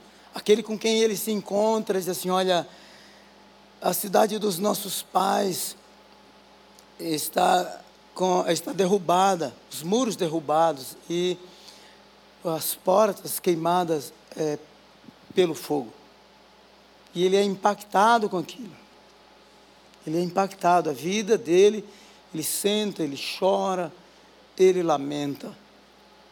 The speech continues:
Se você ler o capítulo um, do verso um ao quatro, você tem esse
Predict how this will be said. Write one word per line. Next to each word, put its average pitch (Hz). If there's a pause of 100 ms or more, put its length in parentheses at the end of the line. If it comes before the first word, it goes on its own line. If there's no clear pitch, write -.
(400)
Se -
você 156
ler 185
o 180
capítulo 190
um, 214 (640)
do 156
verso 180
um 208
ao 156
quatro, 151 (840)
você 160
tem 185
esse 175